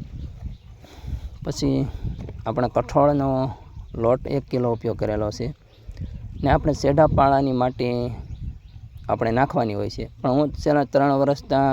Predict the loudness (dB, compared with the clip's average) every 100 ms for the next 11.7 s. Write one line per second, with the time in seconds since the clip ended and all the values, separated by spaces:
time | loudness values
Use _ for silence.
0 | 0 0 0 0 0 -2 -2 -2 0 2
1 | 2 0 -4 0 -2 2 2 2 2 2
2 | 2 0 -2 -6 -14 -18 -18 -4 2 2
3 | 4 4 4 2 4 2 0 -4 -2 2
4 | 4 4 2 4 4 4 4 4 4 2
5 | 0 -2 0 2 2 2 0 -2 -2 -2
6 | -4 -4 -6 -6 -4 0 0 0 -4 -6
7 | -6 -10 -12 -12 -6 -2 0 0 0 2
8 | 4 2 2 0 0 2 4 4 4 4
9 | 4 2 2 2 2 2 2 2 0 -4
10 | -12 -18 -4 -2 2 2 2 2 2 0
11 | 0 -2 -2 -2 -4 -6 -10